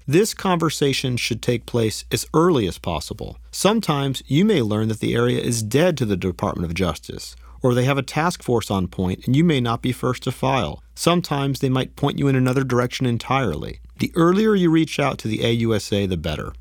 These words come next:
The reality is that there are not a lot of folks who practice exclusively in qui tam litigation. Your reputation is crucial. By conferring with government lawyers in advance of filing, you give them a heads up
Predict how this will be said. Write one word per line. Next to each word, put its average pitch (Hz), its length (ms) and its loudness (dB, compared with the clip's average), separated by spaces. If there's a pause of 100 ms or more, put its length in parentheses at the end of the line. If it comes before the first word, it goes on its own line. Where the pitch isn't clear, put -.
The 123 160 4
reality 127 640 2
is 92 420 -2
that 104 140 0
there 113 120 4
are 95 140 2
not 113 260 2
a 127 40 0
lot 107 200 0
of 104 100 -2
folks - 420 -4
who 110 100 0
practice 104 560 -2
exclusively 95 720 -2
in 85 100 -2
qui 101 200 0
tam 90 300 -2
litigation. 87 720 -2 (140)
Your 110 140 2
reputation 120 800 0
is 85 120 -4
crucial. - 640 -2 (160)
By 117 120 4
conferring 160 580 0
with 123 180 -2
government 139 380 2
lawyers 113 380 0
in 110 80 0
advance 98 480 -2
of 117 100 -2
filing, 78 560 -4
you 110 120 2
give 110 260 0
them 143 200 0
a 165 60 2
heads 101 320 -2
up 87 240 -2